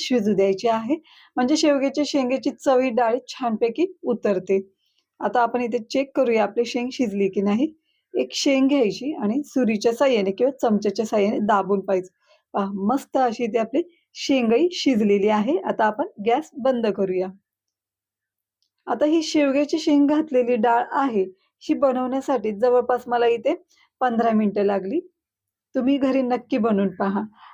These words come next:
आजची रेसिपी तुम्हाला कशी वाटली कमेंट्स करून नक्की सांगा. त्याचबरोबर व्हिडिओ आवडल्यास लाईक करा, फॅमिलीसोबत आणि मित्रांसोबत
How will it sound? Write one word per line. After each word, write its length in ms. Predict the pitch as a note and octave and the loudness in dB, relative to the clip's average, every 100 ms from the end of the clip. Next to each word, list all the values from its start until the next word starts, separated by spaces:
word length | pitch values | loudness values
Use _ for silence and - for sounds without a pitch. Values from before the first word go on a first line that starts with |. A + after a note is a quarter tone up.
| _ _ | _ _
आजची 420 | - B3+ - D#4+ D#4+ | -2 -2 0 2 4
रेसिपी 400 | D#4+ D#4 D4+ C4 | 2 0 -2 -2
तुम्हाला 280 | C4+ C4 C4+ C#4+ | 0 0 0 0
कशी 240 | D4 C#4 | -2 0
वाटली 300 | B3 G3+ - A#3+ | 0 0 -4 -4
कमेंट्स 360 | - A#3+ B3 A#3+ | 0 0 0 -2
करून 260 | C4+ B3+ D4 - | 0 2 0 -2
नक्की 340 | A3+ A3 A3+ | -4 -2 -4
सांगा. 360 | G#3+ G#3 F#3+ F#3+ G3+ _ - - _ | -2 0 0 -2 -8 _ -20 -20 _
त्याचबरोबर 600 | C#4 D4 E4 D#4+ D#4 D4+ | 2 2 2 2 2 2
व्हिडिओ 240 | C#4+ C#4+ C#4+ | 2 2 2
आवडल्यास 640 | - C#4 B3+ F#3 B3 - - | 2 0 0 0 -4 -8 -12
लाईक 360 | B3 B3+ D#4 - | -2 0 -2 -4
करा, 240 | C4 G#3+ G3+ - _ _ _ _ B3+ | -2 -2 -2 -8 _ _ _ _ -2
फॅमिलीसोबत 760 | C4 C4+ D#4+ E4 C4 G3 D4+ | 0 0 0 0 0 -2 -2
आणि 140 | B3 B3+ | -2 0
मित्रांसोबत 760 | C4+ C4+ C4 C4 C#4+ A#3 - | 0 0 0 0 0 0 -2